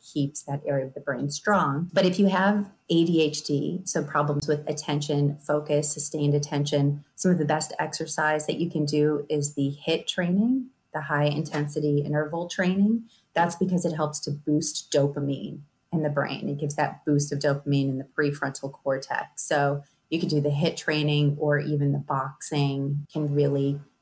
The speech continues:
be helpful for people who have that. For depression,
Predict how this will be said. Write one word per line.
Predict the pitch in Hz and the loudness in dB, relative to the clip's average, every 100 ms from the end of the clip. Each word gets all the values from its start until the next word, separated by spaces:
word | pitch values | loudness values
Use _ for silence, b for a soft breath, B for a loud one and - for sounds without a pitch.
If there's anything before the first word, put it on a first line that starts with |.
| _ | _
be | 151 147 | -2 -2
helpful | - 151 151 143 139 | 0 -2 -2 -4 -6
for | - 139 | -6 -8
people | - 143 143 143 | -8 -8 -6 -2
who | 143 | 0
have | 139 | 0
that. | 143 143 131 - | 0 0 0 -2
For | 175 | -2
depression, | 170 165 - 156 156 226 320 | 0 -2 -2 -2 0 0 -2